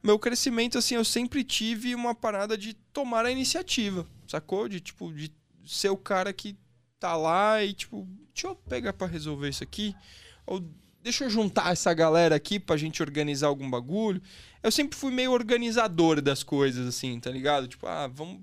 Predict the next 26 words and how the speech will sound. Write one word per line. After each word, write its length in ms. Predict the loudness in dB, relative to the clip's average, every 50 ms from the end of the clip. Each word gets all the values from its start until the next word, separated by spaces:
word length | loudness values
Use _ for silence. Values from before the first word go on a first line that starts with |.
| -20 -20
vamos 120 | -20 -14
fazer 200 | -12 -12 -8 -8
um 80 | -8 -6
churras 380 | -6 -6 -6 -6 -6 -6 -6 -6
aqui", 760 | -8 -8 -8 -6 -4 -2 -2 -2 0 0 0 0 0 2 2 2
ou 120 | 2 0
"Vamos 240 | 0 -2 -4 -6 -6
fazer 220 | -8 -8 -6 -4 -6
uma 80 | -6
festa 340 | -4 -2 -4 -4 -2 -4 -4
ali", 600 | -4 -2 -2 -2 0 0 0 0 0 0 2 2
ou 100 | 2 2
"Vamos 300 | 0 0 0 0 0 -2 -4 -10 -20 -20 -20 -20 -20 -20 _ -20 -20 -16 -10
juntar 380 | -4 -2 0 0 2 2 2 2
a 40 | 4
galera". 680 | 4 6 6 6 6 6 6 6 4 4 2 0 -4 -8 -14 -20 -20 _ _ _ -8
E 120 | -6 -4
no 160 | -4 -4 -6
trampo 380 | -6 -4 -2 -2 0 0 0 0
isso 200 | 0 0 -2 -4 -8 _ -10 -6
realmente 440 | -2 0 2 2 2 0 0 -2 -2
foi, 180 | -4 -4 -4
tipo, 340 | -4 -6 -10 -12 -10 -8 -6
muito 320 | -4 -4 -4 -4 -6 -6 -4
natural, 640 | -4 -4 -4 -2 -2 0 2 4 4 6 4 4
assim. 300 | 2 2 0 -2 -2 -4